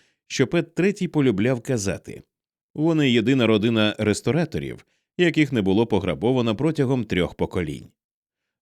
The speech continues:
Вайті проковтнув шматок чизбургера і запив його своєю содовою. "Тобі ж не здалося навіть на секунду, що її вбив цей хлопчак, еге ж?" Шон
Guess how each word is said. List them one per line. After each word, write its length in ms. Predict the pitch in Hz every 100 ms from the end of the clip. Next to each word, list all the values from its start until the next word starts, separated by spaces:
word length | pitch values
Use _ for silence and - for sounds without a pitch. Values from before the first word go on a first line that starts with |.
| -
Вайті 340 | 143 214 202
проковтнув 560 | 151 139 120 110 131 117
шматок 380 | 113 101 117
чизбургера 640 | - 170 165 165 151 156 151
і 160 | 120
запив 360 | 98 98 139 135
його 220 | 123 110
своєю 440 | 107 82 73 76
содовою. 640 | 80 143 123 78 60 - - _ _ _ _ _ _ _ _
"Тобі 280 | - 147 143
ж 80 | 104
не 120 | 120
здалося 460 | 87 131 170 156 113
навіть 260 | 107 104
на 100 | 117
секунду, 600 | 107 135 131 98 69 50 - _ _ _
що 180 | - 160
її 240 | 120 113
вбив 280 | 92 117 98
цей 240 | - 110
хлопчак, 640 | 92 135 117 - 90 67 98
еге 300 | 95 120 160
ж?" 180 | - - _ _ _ _ _
Шон 420 | - - 196 208